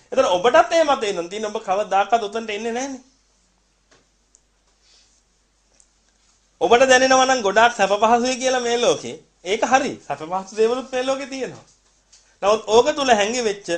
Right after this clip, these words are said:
මහා ගිනි ජාලාවක් තියෙන ඔබ පිච්චෙන. ඔබටවත් ඒක තේරෙන්නේ නැහැ. අන්න ඒක තේරුම් ගත්තොත් අපි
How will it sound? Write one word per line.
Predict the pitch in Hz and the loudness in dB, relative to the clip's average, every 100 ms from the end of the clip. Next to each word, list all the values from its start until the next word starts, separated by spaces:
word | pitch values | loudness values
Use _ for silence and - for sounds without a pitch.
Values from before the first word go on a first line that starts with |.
| - _ | -8 _
මහා | 147 175 214 254 269 | -2 0 4 4 4
ගිනි | 220 196 247 | 0 -4 -2
ජාලාවක් | 262 254 240 240 226 - | 6 6 6 2 2 -4
තියෙන | 214 220 | -8 -6
ඔබ | 208 190 | -4 -6
පිච්චෙන. | 190 175 - 131 110 - _ _ 175 | -10 -14 -10 -12 -12 -20 _ _ -2
ඔබටවත් | 175 240 254 254 | 2 4 2 0
ඒක | 233 226 | -6 -8
තේරෙන්නේ | 214 190 156 135 | -10 -10 -10 -12
නැහැ. | 113 - _ _ _ _ _ _ _ _ _ _ _ _ _ _ _ _ _ _ _ _ _ _ _ _ _ _ _ _ _ - | -16 -20 _ _ _ _ _ _ _ _ _ _ _ _ _ _ _ _ _ _ _ _ _ _ _ _ _ _ _ _ _ -2
අන්න | 214 285 | 0 2
ඒක | 214 247 - | 2 2 2
තේරුම් | 240 247 285 | 0 0 0
ගත්තොත් | 247 240 226 226 | -2 -2 -4 -2
අපි | 190 - | -4 -4